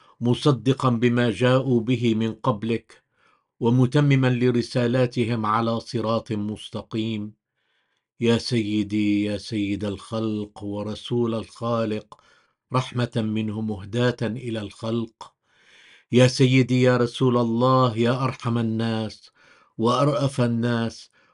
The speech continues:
وأصدق الناس، وأوفى الناس، وأعظم الناس، وأبر الناس، يا من صنعت أمة يمكن أن تكون خير أمة أخرجت للناس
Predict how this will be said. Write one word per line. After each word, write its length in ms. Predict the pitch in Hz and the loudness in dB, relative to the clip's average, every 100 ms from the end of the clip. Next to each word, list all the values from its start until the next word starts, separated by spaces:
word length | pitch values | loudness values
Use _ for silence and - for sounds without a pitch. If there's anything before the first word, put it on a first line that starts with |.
| _ | _
وأصدق 600 | 113 123 139 101 135 - | -2 0 0 0 -2 0
الناس، 760 | 131 120 120 123 123 117 - 123 | 0 0 0 0 0 -4 -4 -2
وأوفى 520 | 131 151 147 131 135 | 0 4 2 2 -2
الناس، 720 | 120 123 131 135 131 127 127 | 0 0 0 0 -2 -4 -2
وأعظم 520 | 147 147 139 127 127 | 2 2 2 0 0
الناس، 640 | 123 127 147 147 139 - | -2 -2 -2 0 -2 -2
وأبر 520 | 147 143 127 165 156 139 | -2 0 0 2 2 2
الناس، 680 | 120 123 120 117 117 - _ _ _ _ _ - | 0 -2 -2 -4 -8 -16 _ _ _ _ _ 0
يا 260 | 123 123 | 2 4
من 200 | 110 110 | 2 -4
صنعت 540 | 104 117 120 113 107 117 113 - | -6 -4 -2 -2 -4 -8 -6 0
أمة 680 | 131 117 113 - 110 101 98 _ _ _ _ _ | 2 2 0 -4 -8 -8 -14 _ _ _ _ _
يمكن 640 | 117 135 151 143 139 135 135 | 4 6 6 2 2 2 2
أن 180 | 123 | 0
تكون 480 | - 123 143 139 131 | 0 -2 0 2 2
خير 600 | 123 - 147 135 135 139 | -2 -2 2 2 0 0
أمة 540 | 165 151 131 127 120 127 | -2 2 0 0 -2 -2
أخرجت 600 | 160 - 139 117 120 - | -6 -2 0 0 0 0
للناس 760 | 120 113 120 135 131 131 131 | -2 -2 -2 -2 0 -2 -6